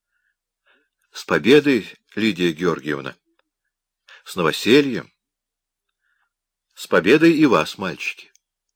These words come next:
И вас, девочки". Лидия Георгиевна вскинула руки и шевелила пальцами приветственно,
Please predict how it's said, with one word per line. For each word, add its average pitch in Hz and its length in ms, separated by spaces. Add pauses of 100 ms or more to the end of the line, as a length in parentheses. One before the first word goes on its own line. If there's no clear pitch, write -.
(320)
И 92 160
вас, 78 360
девочки". 98 720 (1080)
Лидия 151 380
Георгиевна 123 720
вскинула 110 600
руки 170 440 (680)
и 98 160
шевелила 135 500
пальцами 123 640
приветственно, 143 1000